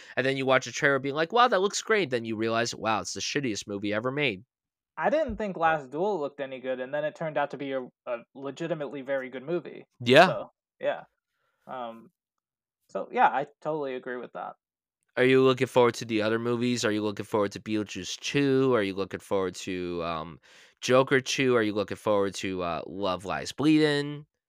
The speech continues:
Speaker 2: Love Lies Bleeding, I'm very much looking forward to, and I'm curious about Joker Folie à Deux. Um, even though, like, I, I liked Joker. Um, I, I think that that movie does get a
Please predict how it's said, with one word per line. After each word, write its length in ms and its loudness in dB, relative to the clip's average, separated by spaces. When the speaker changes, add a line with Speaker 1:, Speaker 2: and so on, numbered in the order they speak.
Speaker 2:
Love 200 4
Lies 220 4
Bleeding, 300 -4
I'm 140 -10
very 300 -2
much 220 -10
looking 260 -12
forward 260 -8
to, 180 -10
and 120 -2
I'm 140 0
curious 500 -4
about 300 0
Joker 480 -4
Folie 360 -6
à 40 -14
Deux. 220 -8
Um, 540 2
even 280 -2
though, 340 6
like, 240 0
I, 180 2
I 160 0
liked 500 -4
Joker. 520 -2
Um, 480 2
I, 260 6
I 200 6
think 220 -4
that 140 -2
that 220 0
movie 240 -2
does 260 -4
get 260 -8
a 140 -8